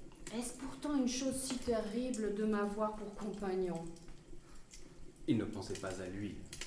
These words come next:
Speaker 2: Il ne pensait qu'à Antoine.
Speaker 1: Hmm. C'est à Antoine que Séraphin s'était adressé encore. Devant le feu, ce soir du vingt-deux juin vers neuf heures. Et comme la flamme recommençait à baisser,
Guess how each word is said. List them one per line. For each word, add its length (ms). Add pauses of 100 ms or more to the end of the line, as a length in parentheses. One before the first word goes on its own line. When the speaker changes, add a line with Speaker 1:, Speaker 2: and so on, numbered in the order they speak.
(1040)
Speaker 2:
Il 240
ne 320
pensait 400 (320)
qu'à 120
Antoine. 400
Speaker 1:
Hmm. 360 (1700)
C'est 240
à 80
Antoine 420
que 100
Séraphin 680
s'était 460
adressé 560
encore. 460 (1400)
Devant 240
le 140
feu, 360 (480)
ce 160
soir 600
du 100
vingt-deux 420
juin 380
vers 240
neuf 240
heures. 260 (360)
Et 100
comme 400
la 120
flamme 500
recommençait 600
à 160
baisser, 400